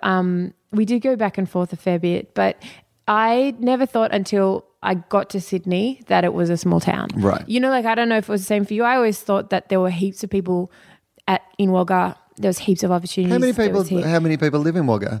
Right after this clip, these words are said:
Speaker 2: Do you
Speaker 1: I
Speaker 2: know?
Speaker 1: think now there's, like, almost, like, oh, there'd have to be, like, I, when I was at school, I think it was, like, sixty or seventy thousand.
Speaker 2: Yeah. So to me, that is a big city.
Speaker 1: Yeah.
Speaker 2: Like,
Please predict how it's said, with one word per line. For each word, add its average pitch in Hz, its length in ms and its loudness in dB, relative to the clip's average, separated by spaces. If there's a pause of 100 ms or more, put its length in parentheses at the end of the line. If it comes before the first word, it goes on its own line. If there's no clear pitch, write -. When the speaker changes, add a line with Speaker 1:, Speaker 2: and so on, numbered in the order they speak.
Speaker 2:
Do 123 80 0
you 117 60 2
Speaker 1:
I - 20 0
Speaker 2:
know? 135 80 2
Speaker 1:
think 415 120 -2
now 302 220 0
there's, 247 240 -2
like, 214 200 -2 (180)
almost, 226 440 0
like, 185 380 -6 (460)
oh, 269 160 0
there'd 247 160 0
have 330 260 -8
to - 120 -14
be, 254 140 2
like, 180 220 -2 (1600)
I, 339 260 2
when 277 220 2
I 311 60 4
was 262 100 4
at 208 120 0
school, - 180 0
I 208 80 4
think 202 240 0
it - 40 -2
was, 180 180 0
like, 170 180 -4
sixty - 380 -2
or 170 40 4
seventy 170 320 2
thousand. 165 480 -4
Speaker 2:
Yeah. 110 280 2
So 147 180 0
to 180 160 0
me, 208 160 2
that 151 160 2
is 117 180 2
a 123 40 2
big 101 180 0
city. - 300 -4
Speaker 1:
Yeah. 226 360 -2
Speaker 2:
Like, 131 320 0